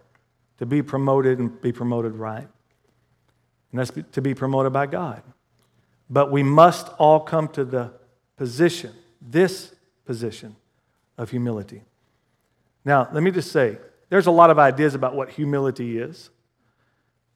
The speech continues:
a lot of weird ideas about what humility is. I'll just say it like this. In the book of Micah, chapter six, an Old Testament, pro-, one of the minor prophets, chapter six, verse eight,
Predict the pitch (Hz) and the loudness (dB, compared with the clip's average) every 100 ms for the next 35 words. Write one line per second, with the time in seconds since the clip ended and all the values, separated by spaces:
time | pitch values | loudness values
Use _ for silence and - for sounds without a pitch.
0 | _ - 143 135 123 156 151 143 135 131 | _ -2 2 2 2 2 4 4 2 0
1 | 131 127 127 139 123 120 117 110 107 104 | -4 -4 -8 -6 -10 -8 -10 -10 -14 -16
2 | 107 107 - _ _ _ _ _ _ - | -18 -20 -20 _ _ _ _ _ _ -6
3 | 131 156 151 - 170 165 147 139 123 104 | -4 -2 -4 -2 -2 0 -4 -6 -12 -14
4 | - - _ _ _ _ _ _ _ _ | -20 -20 _ _ _ _ _ _ _ _
5 | _ _ _ - 147 151 196 233 160 151 | _ _ _ -10 -4 0 0 0 -2 0
6 | 151 156 151 110 - - _ _ _ - | 2 2 0 -6 -8 -20 _ _ _ -8
7 | 139 135 123 - 113 - 120 135 151 143 | -8 -8 -12 -10 -12 -10 -10 -6 -4 -4
8 | 147 123 123 - - 135 _ _ _ - | -6 -8 -8 -14 -20 -20 _ _ _ -12
9 | 131 127 127 135 147 - 120 - - - | -8 -4 -2 0 -2 -4 -10 -10 -16 -18
10 | _ _ _ _ _ _ - 165 160 - | _ _ _ _ _ _ 2 2 2 -4
11 | 165 - 127 143 139 170 127 110 _ | -6 -6 -4 -4 -4 -10 -12 -12 _